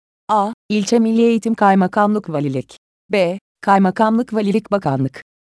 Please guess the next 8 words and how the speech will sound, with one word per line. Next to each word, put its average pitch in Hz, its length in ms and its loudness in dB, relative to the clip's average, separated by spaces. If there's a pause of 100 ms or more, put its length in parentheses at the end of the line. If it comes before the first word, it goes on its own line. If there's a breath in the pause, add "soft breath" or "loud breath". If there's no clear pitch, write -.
C. 190 300 -2 (220)
Kaymakamlık 208 680 2
İl 233 100 0
Milli 226 240 2
Eğitim 233 360 0
Müdürlüğü 185 520 0
Valilik. 143 460 -6 (360)
D. 196 240 0